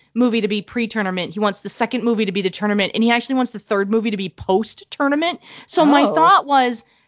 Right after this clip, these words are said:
Speaker 1: so if you're setting that, if you're telling me that right now, what you're basically telling me is we lose.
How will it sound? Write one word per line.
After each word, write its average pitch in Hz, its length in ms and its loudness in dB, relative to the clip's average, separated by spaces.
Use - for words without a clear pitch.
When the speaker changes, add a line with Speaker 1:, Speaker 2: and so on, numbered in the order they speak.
Speaker 1:
so 311 540 -4
if 285 180 -6
you're 285 160 -2
setting 349 460 -2
that, 294 180 0
if 226 100 -4
you're 277 100 0
telling 392 460 0
me 233 120 4
that 214 200 0
right 220 200 -2
now, 254 420 0
what 262 180 -2
you're 277 120 2
basically 330 500 -2
telling 359 360 0
me 240 160 2
is 208 120 0
we 208 160 0
lose. 214 580 0